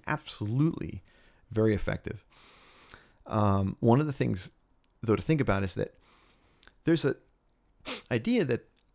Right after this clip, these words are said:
the, the subconscious mind does not understand the word. So, for instance, if you say, uh, "I'm,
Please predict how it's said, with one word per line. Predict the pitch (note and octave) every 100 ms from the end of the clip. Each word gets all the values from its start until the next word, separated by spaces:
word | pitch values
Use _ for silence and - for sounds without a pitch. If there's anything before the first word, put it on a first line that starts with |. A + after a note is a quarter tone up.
| _ _ _ _ _ _ -
the, | A2+ A#2 - - _ _ _
the | A#2+
subconscious | A2 G#3 F#3 - A3 F3 -
mind | B2+ C#3 A2+
does | G2+ F2
not | A2 B2+ D#3+ -
understand | - B2+ A2+ - - A2+ G#2 F#2 - -
the | G2
word. | F#2 F#2+ G2 G2 F#2 - - _ _
So, | - B2
for | A#2
instance, | - A#2+
if | A#2
you | A#2+
say, | - G#2+ G#2 - - - _ _ _ _ _ _ -
uh, | G2 G2 G2+ -
"I'm, | G#2+ G#2+